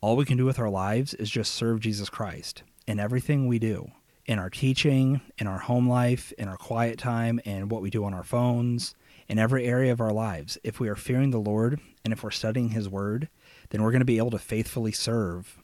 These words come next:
our Savior in everything else in our life. So in conclusion, if you are a teacher, or if you want to someday teach, make sure that you prayerfully go into it, understanding the weight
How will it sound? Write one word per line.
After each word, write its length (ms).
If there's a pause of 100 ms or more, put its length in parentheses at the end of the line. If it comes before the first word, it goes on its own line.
(160)
our 220
Savior 680 (340)
in 100
everything 420
else 220
in 80
our 120
life. 480 (260)
So 180
in 140
conclusion, 720 (420)
if 460
you 160
are 80
a 80
teacher, 540 (240)
or 160
if 100
you 60
want 140
to 60
someday 400
teach, 540 (320)
make 200
sure 240
that 160
you 120
prayerfully 720
go 260
into 400
it, 180 (240)
understanding 580
the 100
weight 520